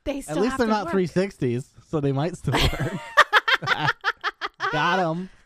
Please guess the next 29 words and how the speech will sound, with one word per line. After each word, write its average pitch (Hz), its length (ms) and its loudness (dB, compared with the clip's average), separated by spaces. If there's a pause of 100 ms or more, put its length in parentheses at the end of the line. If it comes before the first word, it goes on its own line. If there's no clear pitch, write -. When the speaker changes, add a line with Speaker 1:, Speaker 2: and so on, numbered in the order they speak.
(380)
Speaker 1:
Got 202 220 -2
'em. - 60 -6
Speaker 2:
You've 151 80 -4
been 151 140 -2
fucking 151 640 -2
roasted 139 680 -2 (420)
at 131 140 -4
Speaker 1:
Fuck - 120 0
you. 85 60 -8
Speaker 2:
Xbox. 147 840 -4 (280)
Speaker 1:
Microsoft. 262 840 -8 (160)
Speaker 2:
Microsoft. 156 840 -2 (400)
Idiot. 139 420 -2
You 143 80 -6
better 160 220 0
not 170 120 0
be 170 100 0
fucking 156 260 -4
with 135 120 0
Ubi-, 165 280 0
Ubisoft. 160 560 -2
Ubisoft. 147 880 -2
Ubi-, 175 240 0
Speaker 1:
You 170 40 -2
better 285 180 -4
not 294 200 -8
be 294 160 -10
Speaker 2:
Ubi 160 140 -4
Speaker 1:
fucking 190 160 0